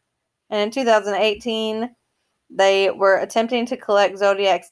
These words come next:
D N A from the back of stamps that he used during his correspondence. Um, they hope that the Zodiac killer might be caught in a similar fashion to the Golden State Killer.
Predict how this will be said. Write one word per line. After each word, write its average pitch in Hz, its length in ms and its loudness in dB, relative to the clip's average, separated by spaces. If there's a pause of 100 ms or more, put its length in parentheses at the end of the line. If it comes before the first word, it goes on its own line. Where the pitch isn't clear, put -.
(120)
D 202 220 0
N 190 180 -4
A 190 400 0
from 190 160 -12
the 175 80 -6
back 180 300 0
of - 100 -8
stamps 185 380 -6
that 185 200 -2
he 196 120 -8
used 185 400 -6
during 180 280 0
his 190 200 -12
correspondence. 170 1080 -2 (1040)
Um, 175 460 2
they 175 120 4
hope 208 240 2
that 185 140 0
the 180 80 -12
Zodiac 202 400 0
killer 208 240 0
might 185 380 -2
be 185 80 -8
caught 185 320 0
in 180 140 -10
a 175 40 -10
similar 220 400 -2
fashion 190 400 -4
to 196 160 -8
the 185 100 -2
Golden 180 400 -4
State - 480 -6
Killer. - 460 -8